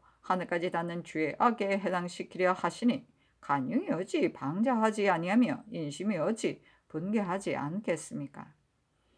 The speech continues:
전하께서 의지하고 고갱을 삼을 자는 대신인데 대신의 말을 따르지 아니하면 신복을 삼을 자는 시종인데 시종이 말하여도 따르지 아니하고 이목을 삼을 자는 대간인데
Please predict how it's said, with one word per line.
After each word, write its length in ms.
전하께서 480
의지하고 540
고갱을 640
삼을 420
자는 300
대신인데 640
대신의 380
말을 300
따르지 340
아니하면 400
신복을 520
삼을 260
자는 280
시종인데 720
시종이 500
말하여도 560
따르지 380
아니하고 760
이목을 680
삼을 540
자는 320
대간인데 580